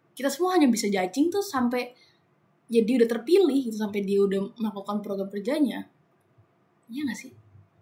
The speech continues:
Terlepas dari apapun privilege lu gitu. Jadi, even gue tuh starternya sama, sama orang-orang yang, sorry, tidak dapat kesempatan pendidikan. Jadi,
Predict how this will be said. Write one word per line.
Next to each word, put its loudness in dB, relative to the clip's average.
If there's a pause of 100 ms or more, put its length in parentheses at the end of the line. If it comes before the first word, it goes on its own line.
(540)
Terlepas -2
dari 0
apapun -2
privilege -4
lu -4
gitu. -10
Jadi, -4 (400)
even -4
gue -4
tuh -4
starternya -4
sama, -6
sama -8
orang-orang -6 (480)
yang, -20 (300)
sorry, -4 (420)
tidak -6
dapat -10
kesempatan -14
pendidikan. -6
Jadi, -4